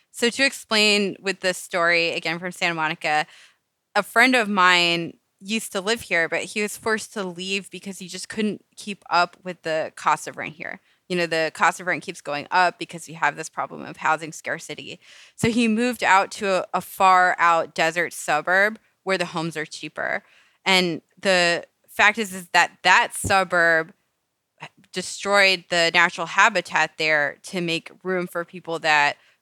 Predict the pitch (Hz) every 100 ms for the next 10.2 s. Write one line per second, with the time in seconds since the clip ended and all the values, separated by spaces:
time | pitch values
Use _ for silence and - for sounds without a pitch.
0 | - 214 165 160 143 _ 104 135 - _
1 | 170 143 - 175 151 - 151 160 147 -
2 | 151 135 - 147 143 - 131 110 90 65
3 | - - _ _ - 202 190 190 208 202
4 | 190 185 175 165 170 165 156 160 151 156
5 | 143 131 170 _ 170 160 151 156 143 143
6 | 127 151 - 139 - 170 - - - -
7 | _ _ _ _ 196 208 277 262 240 214
8 | 202 196 196 180 - 214 196 185 175 170
9 | 170 170 151 - 175 160 120 - 233 190
10 | 175 170